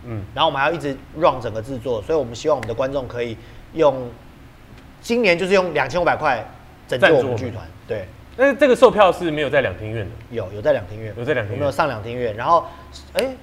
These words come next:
Speaker 2: 今天几号？是放的这天是几号？放的这天是
Speaker 1: 七号，十月七号。
Speaker 2: 我们今天演的时候是七号吗？
Speaker 1: 七号、八号，我也不知道。
Speaker 2: 今天放的时候是八号。
Speaker 1: 八号。
Speaker 2: 两天前开卖。
Speaker 1: 上线了。
Speaker 2: 嗯，应该是两天前开卖。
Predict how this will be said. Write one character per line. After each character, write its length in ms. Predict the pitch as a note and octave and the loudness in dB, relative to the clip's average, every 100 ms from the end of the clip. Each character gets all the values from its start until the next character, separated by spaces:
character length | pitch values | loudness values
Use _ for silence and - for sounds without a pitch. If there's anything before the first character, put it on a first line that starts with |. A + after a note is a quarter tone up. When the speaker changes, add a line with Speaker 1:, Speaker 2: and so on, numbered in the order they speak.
| - | -14
Speaker 2:
今 120 | - A#3 | -2 0
天 40 | |
几 80 | D#3 | 2
号？ 260 | C#3+ A2 G2 - | 2 2 -2 -16
是 140 | - G#3 | -6 4
放 100 | A3+ | 4
的 80 | F3 | 6
这 60 | |
天 100 | F#3+ | 0
是 80 | F#3 | 0
几 160 | D3 A#2+ | -6 -6
号？ 160 | G#2+ - - - - | -8 -10 -20 -16 0
放 140 | A#3+ | 2
的 60 | G3 | 2
这 80 | G3+ | 0
天 120 | G3+ | 0
是 80 | G3+ | 4
Speaker 1:
七 60 | |
号， 260 | G#3+ - - - | 6 6 0 -14
十 100 | - | -2
月 100 | E3 | 0
七 180 | E3 D#3 | 0 2
号。 60 | D#3 | 2
Speaker 2:
我 20 | |
们 80 | E3+ | 4
今 100 | A3+ | 4
天 80 | A3+ | 4
演 80 | D3 | 2
的 40 | |
时 80 | D3 | 2
候 60 | F#3+ | 0
是 60 | |
七 200 | - F3 | 0 2
号 120 | F3 | 4
吗？ 200 | D3+ C3+ - | 6 4 0
Speaker 1:
七 100 | E3+ | 2
号、 80 | F3 | 4
八 160 | D3 D3 | 6 4
号， 160 | C#3+ | 4
我 80 | G#2+ | 2
也 40 | A#2 | 0
不 20 | |
知 40 | |
道。 60 | G3 | 0
Speaker 2:
今 0 | |
天 100 | - | 4
放 140 | F#3+ | 4
的 40 | D3+ | 4
时 80 | |
候 80 | E3+ | 2
是 240 | E3 E3+ D3+ - - - | 0 -2 -4 -8 -20 -2
八 160 | C#3+ D3 | 6 8
号。 180 | C#3+ G2+ | 8 4
Speaker 1:
八 140 | C3+ C3 | 2 2
号。 180 | B2+ - | 2 2
Speaker 2:
两 140 | D3+ | 2
天 200 | D3+ G3+ | 2 0
前 280 | E3+ D3 C3 C#3 C#3 - - - - - - | 2 0 0 -4 -14 -20 -20 -20 -20 -20 -12
开 140 | C3 C#3+ | -4 0
卖。 80 | |
Speaker 1:
上 100 | D#3 | 2
线 200 | C#3+ D3+ | 2 -2
了。 60 | A2 - | -2 -8
Speaker 2:
嗯， 160 | A#2 G#2+ A2+ | -12 -12 -12
应 60 | C3+ | -4
该 120 | D3+ | -2
是 120 | D#3 | 0
两 120 | C#3 G#2+ | -2 -2
天 160 | B2 | -8
前 140 | A#2 G#2 | -8 -10
开 140 | A2 | -8
卖。 120 | A2 | -10